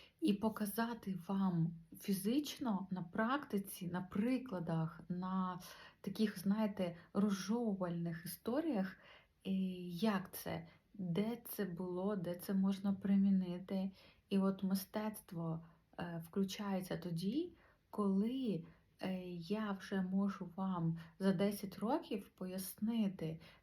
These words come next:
де наштовхнути вас на думку, де ви щось не так робите, і яка ваша зв-, е, звична думка, яка, ем, дзенькає в голові,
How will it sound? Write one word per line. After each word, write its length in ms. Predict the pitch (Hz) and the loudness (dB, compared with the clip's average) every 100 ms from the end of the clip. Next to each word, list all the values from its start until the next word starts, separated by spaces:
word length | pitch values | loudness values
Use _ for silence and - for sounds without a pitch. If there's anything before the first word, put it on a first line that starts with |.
| - | -4
де 760 | 170 160 208 214 240 196 156 - - _ | -2 2 2 2 0 0 0 -4 -18 _
наштовхнути 920 | 190 202 - 208 196 - 233 226 208 | 2 2 0 -4 -4 -4 0 0 0
вас 280 | 170 180 - | -2 -4 -4
на 80 | 175 | -4
думку, 580 | 165 202 277 - 175 165 - - | 0 0 -2 -2 -4 -4 -16 -6
де 220 | 175 226 | -2 0
ви 120 | 208 | 0
щось 300 | 190 196 190 | -2 -2 -4
не 60 | 190 | -4
так 320 | - 190 190 | -2 -2 -2
робите, 640 | 185 208 196 160 165 156 - - - _ | -2 -2 0 -4 -2 -6 -8 -18 -20 _
і 240 | 196 202 | 4 4
яка 500 | 190 196 190 247 247 | 4 2 0 -6 -4
ваша 440 | 190 185 202 - 170 | -2 -2 -2 -2 -2
зв-, 520 | 165 165 190 190 196 | 0 -2 0 -2 0
е, 140 | 185 180 | 0 0
звична 840 | 165 185 190 233 - - 170 165 - | -6 -4 0 -2 -2 -4 0 0 2
думка, 680 | 196 208 196 190 165 156 - - - - | 2 6 4 4 2 0 -4 -16 -16 -8
яка, 840 | - 185 185 - 202 190 170 165 - | -2 -2 -2 -2 0 2 2 2 -2
ем, 640 | - 165 170 165 160 156 160 - - - _ _ _ _ _ _ - 180 | -4 -2 0 2 2 0 -6 -8 -14 -16 _ _ _ _ _ _ -2 2
дзенькає 640 | 160 214 208 196 180 165 | 4 4 4 2 2 0
в 40 | |
голові, 800 | 160 175 170 165 175 208 302 349 | 0 0 -2 -2 -4 -2 -2 -4